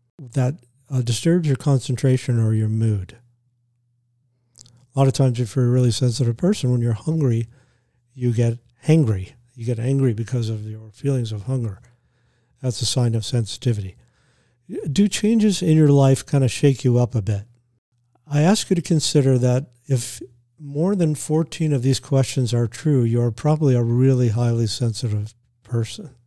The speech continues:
There's no sort of psychological test that is completely accurate, but th-, th-, these are sort of things that, uh, research-, researchers have noticed in people,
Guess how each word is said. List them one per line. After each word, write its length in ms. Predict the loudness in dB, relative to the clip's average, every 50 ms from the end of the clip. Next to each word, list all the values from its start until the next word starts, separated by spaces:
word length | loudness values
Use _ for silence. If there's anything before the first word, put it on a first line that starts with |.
| _ _ _ _ _ _ _ _ _ _ _ _ _ _ _ _ -20 -20 -20 _ _ _ _ _
There's 180 | -8 -6 -2 2
no 320 | 4 4 6 6 4 0
sort 220 | -2 0 0 0 2
of 80 | 2
psychological 680 | 0 0 -2 0 2 2 2 2 0 -2 -2 -2 -2 -4
test 400 | -2 -2 -2 0 0 -2 -2 -2
that 140 | -2 -2
is 180 | -2 -2 -4 -6
completely 560 | -8 -6 -6 -6 -2 0 0 2 2 0 -2
accurate, 600 | -2 -4 -4 -4 -6 -6 -6 -4 -4 -4 -6 -10 _ _ _ _ _ _ _ _ _ _ _ _ _ _ _ -2
but 180 | 0 0 0
th-, 280 | 0 -2 -6 -6 -6 -4
th-, 200 | -8 -8 -6 -2
these 240 | -2 0 0 0 0
are 80 | -2
sort 240 | -2 2 2 2 2
of 60 | 2
things 300 | 2 2 2 2 0 0
that, 260 | 2 0 0 0 0 -2
uh, 140 | 0 0
research-, 460 | 2 2 2 2 2 0 0 0 0 -4
researchers 840 | -4 0 2 2 2 2 -2 -2 -2 -2 -2 0 -2 -4 -4 -4 -4
have 240 | -2 -2 -2 0 0
noticed 440 | 2 2 4 2 0 -2 -2 -4
in 140 | -2 -4 -4
people, 540 | -4 -4 -6 -4 -2 0 -2 0 -2 -4 -8